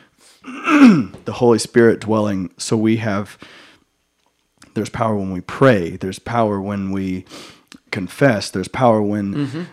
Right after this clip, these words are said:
Speaker 1: we do all of these things. And so it's, it's not that we have power, it's the Holy Spirit in us. And if we believe that he is with us to help us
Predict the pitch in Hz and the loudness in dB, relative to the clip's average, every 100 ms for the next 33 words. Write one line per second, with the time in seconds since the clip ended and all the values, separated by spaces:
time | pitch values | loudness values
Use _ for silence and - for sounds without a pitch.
0 | - 120 113 131 131 117 104 107 - 139 | -4 -2 2 6 6 6 2 -4 2 4
1 | 120 - - 113 - 120 107 101 - _ | 4 0 -2 -2 2 2 4 0 -6 _
2 | _ _ _ _ _ _ _ _ - 117 | _ _ _ _ _ _ _ _ 0 0
3 | - - - _ - 127 117 135 160 - | -2 -8 -8 _ -4 -2 0 6 6 6
4 | 123 113 98 - _ _ 117 131 123 104 | 4 4 4 -4 _ _ 2 4 4 0
5 | 110 98 92 - - 110 - 101 90 120 | -2 -4 -4 -6 0 0 0 -2 0 0
6 | 123 90 - - - 104 101 95 _ - | 0 0 -8 -10 -6 -2 0 -2 _ -8
7 | 120 - 113 101 98 110 135 143 123 104 | -8 -2 -2 -2 -4 2 4 2 2 -2
8 | 95 - _ - 117 107 98 104 101 98 | -2 -8 _ -12 -6 -6 -6 -8 -6 -8
9 | - - 101 98 104 - 92 92 - | -8 -10 -10 -6 -6 -4 -6 -6 -8